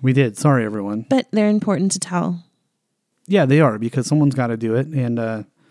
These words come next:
Speaker 1: you know, like I said in the beginning, I've really learned a lot from this show by reading things, and I didn't even know this happened. I didn't even, ignorantly, I'm gonna put myself on a limb here, I didn't even know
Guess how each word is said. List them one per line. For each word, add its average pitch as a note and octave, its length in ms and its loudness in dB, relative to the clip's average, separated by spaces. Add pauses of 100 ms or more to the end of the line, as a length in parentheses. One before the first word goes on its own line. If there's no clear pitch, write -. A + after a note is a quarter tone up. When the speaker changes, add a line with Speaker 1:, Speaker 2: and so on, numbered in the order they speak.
(1080)
Speaker 1:
you D#3 80 4
know, A#2 140 2
like B2+ 180 -2
I C3 80 0
said C3+ 220 0
in B2+ 60 4
the A#2+ 60 0
beginning, A#2 400 -2
I've A#2 120 -2
really B2 180 -2
learned A#2 260 -2
a A#2 40 -2
lot A2 300 -4
from B2 140 -2
this A#2+ 140 -4
show B2+ 260 -4
by B2 120 -2
reading A2+ 400 -4
things, B2 280 -2
and A2+ 80 -6
I B2+ 100 -2
didn't D#3 180 0
even B2+ 220 0
know A2+ 220 -4
this A2+ 180 -6
happened. A#2+ 300 -4
I B2 60 -2
didn't C#3+ 200 2
even, A#2+ 280 0 (500)
ignorantly, E3+ 560 2
I'm C#3 140 4
gonna B2 320 0 (100)
put C#3 140 -4
myself B2+ 420 -2
on B2+ 120 -2
a A#2 60 -2
limb B2 180 -2
here, D3 180 0
I C3+ 40 -10
didn't D3 160 -2
even A#2+ 260 -2
know A#2+ 360 -2